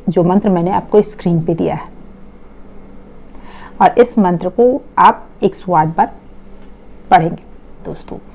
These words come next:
रोज उस दिन से रात को सोने के पहले इक्कीस बार इस मंत्र को बोलेंगे और सुबह उठते ही अगर आप वन ज़ीरो एट टाइम शब्दों को बोल पाते हैं, इस मंत्र को बोल पाते हैं तो अच्छी बात है, नहीं तो इक्कीस बार सुबह और इक्कीस बार रात को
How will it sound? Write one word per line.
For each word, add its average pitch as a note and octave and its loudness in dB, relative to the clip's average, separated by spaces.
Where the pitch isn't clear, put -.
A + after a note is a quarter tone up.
रोज C#4+ 8
उस A#3 6
दिन F3 0
से D#3 -10
रात G3 6
को F4+ 2
सोने C4+ 6
के A#3+ 4
पहले F3 -2
इक्कीस E4 4
बार E3 4
इस G#3 -2
मंत्र F#3 2
को F#3 4
बोलेंगे F3+ 4
और F#3 8
सुबह A#3+ 6
उठते A3+ 4
ही E3+ -2
अगर A3 4
आप A3 6
वन G#3 6
ज़ीरो A3+ 6
एट G#3 6
टाइम F#3 2
शब्दों F3 2
को F3 2
बोल G3+ 6
पाते B3 2
हैं, B3 2
इस A3 -2
मंत्र E3 0
को E3+ 2
बोल F#3+ 4
पाते A3 4
हैं G#3+ 2
तो E3 2
अच्छी - -2
बात A3+ 6
है, C4 4
नहीं G#3 6
तो G3+ 6
इक्कीस - 0
बार D#3+ 6
सुबह G#3+ 6
और A3 8
इक्कीस G3+ -2
बार D#3 -4
रात - -8
को - -12